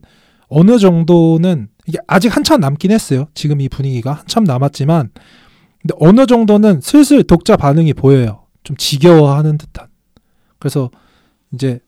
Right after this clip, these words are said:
보통은 이제 좀 우리 나이 때 되는 아저씨들이 이제 슬슬 옛날 추억하면서 "옛날 웹툰은 이렇지 않았다." <laughs> 뭐 이런 얘기를 하-,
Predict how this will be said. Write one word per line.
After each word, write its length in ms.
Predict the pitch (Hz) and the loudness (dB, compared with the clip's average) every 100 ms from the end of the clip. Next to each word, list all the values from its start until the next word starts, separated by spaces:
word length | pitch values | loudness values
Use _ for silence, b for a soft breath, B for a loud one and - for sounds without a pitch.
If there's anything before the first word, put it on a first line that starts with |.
| - | -8
보통은 400 | 165 156 247 247 | -8 -4 -4 -4
이제 200 | 170 175 | -4 -6
좀 280 | 185 214 190 _ _ - B B _ _ _ - | -8 -10 -14 _ _ -20 B B _ _ _ -16
우리 180 | 131 160 | -6 -2
나이 200 | 160 139 | -2 -2
때 140 | 156 170 | -2 -2
되는 220 | 156 156 | 0 0
아저씨들이 680 | 123 165 - 165 156 135 131 | 0 -2 -4 -4 -4 -2 -6
이제 160 | 127 | -6
슬슬 640 | 123 165 175 165 135 139 117 | -6 -4 -4 -4 -4 -4 -4
옛날 540 | 123 131 135 127 123 - | -6 -6 -6 -6 -8 -10
추억하면서 960 | - 175 - 165 165 160 135 127 127 | -4 -4 -4 -4 -4 -4 -4 -4 -6
"옛날 320 | 117 123 123 | -6 -8 -8
웹툰은 420 | 117 117 - 131 120 | -8 -10 -10 -10 -10
이렇지 280 | 120 - 120 | -10 -12 -10
않았다." 540 | 131 147 - 113 117 | -10 -10 -12 -10 -8
<laughs> 680 | - - - 214 - 233 240 | -6 -4 0 0 0 0 2
뭐 120 | 165 | 4
이런 200 | 170 151 | 4 4
얘기를 320 | 151 156 175 | 2 2 2
하-, 120 | 175 | 4